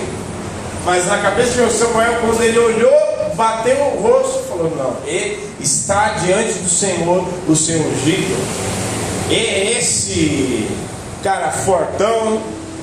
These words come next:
homem de guerra, malhado no fitness, é esse. É esse. É esse.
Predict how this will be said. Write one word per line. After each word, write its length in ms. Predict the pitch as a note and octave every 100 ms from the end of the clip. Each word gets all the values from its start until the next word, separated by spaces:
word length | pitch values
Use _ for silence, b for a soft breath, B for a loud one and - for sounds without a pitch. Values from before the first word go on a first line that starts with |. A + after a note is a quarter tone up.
| - - - - - - - - - - - - - - - - - -
homem 340 | C4 - A3
de 80 | G3+
guerra, 600 | - G#3+ A3+ G#3+ A3 A3 - - - - - - - - - - - - - - - - - - - D#3
malhado 600 | F#3+ G3 F3 G3 G#3 G#3+
no 140 | G#3
fitness, 920 | - G#3+ A3+ - A3+ A3 G#3+ - - - - - -
é 320 | A3+ A#3 C4
esse. 360 | C4 - - - - - - - - - - - - - -
É 300 | F4 G#4+ A#4
esse. 420 | A#4 - - - - - - - - - -
É 340 | G#3+ - F3+
esse. 580 | F3+ G3+ D3+ - -